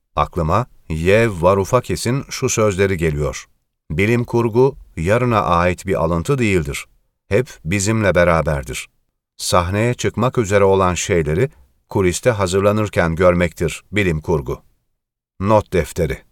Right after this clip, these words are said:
Hayat felsefesi yoktur, hayat vardır. Hayat felsefesi, insanın bunu örtbas etmek için uydurduğu sözlerdir.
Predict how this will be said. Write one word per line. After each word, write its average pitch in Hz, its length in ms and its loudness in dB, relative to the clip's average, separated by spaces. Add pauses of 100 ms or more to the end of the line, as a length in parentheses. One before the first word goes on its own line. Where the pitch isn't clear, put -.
(520)
Hayat 101 360 0
felsefesi 110 640 0
yoktur, 123 600 0 (180)
hayat 101 440 2
vardır. 71 460 0 (500)
Hayat 92 380 2
felsefesi, 107 760 0 (400)
insanın 98 580 0 (120)
bunu 101 400 -2
örtbas 95 460 0
etmek 107 320 -2
için 98 220 -2
uydurduğu 90 600 2
sözlerdir. 76 760 -2